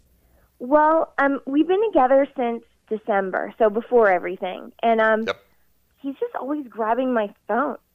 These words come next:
Speaker 1: Uh, he doesn't trust
Speaker 2: Oh.
Speaker 1: me. He always wants to know what I'm doing, who I'm talking to, and he's just very aggressive with, like, just trying to see who I'm emailing. And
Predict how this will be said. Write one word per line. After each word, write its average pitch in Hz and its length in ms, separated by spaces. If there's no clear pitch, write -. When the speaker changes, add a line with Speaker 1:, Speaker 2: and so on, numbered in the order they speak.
Speaker 1:
Uh, 233 100
he 262 120
doesn't 330 300
trust 233 340
Speaker 2:
Oh. 104 180
Speaker 1:
me. 196 60
He 214 80
always 285 200
wants 269 340
to 247 60
know 214 320
what 220 320
I'm 277 200
doing, 240 340
who 226 180
I'm 254 160
talking 226 520
to, 226 420
and 233 220
he's 214 260
just 254 220
very 240 600
aggressive 226 800
with, 196 460
like, 208 280
just 220 180
trying 226 280
to 214 60
see 240 100
who 226 100
I'm 185 200
emailing. 240 640
And 247 320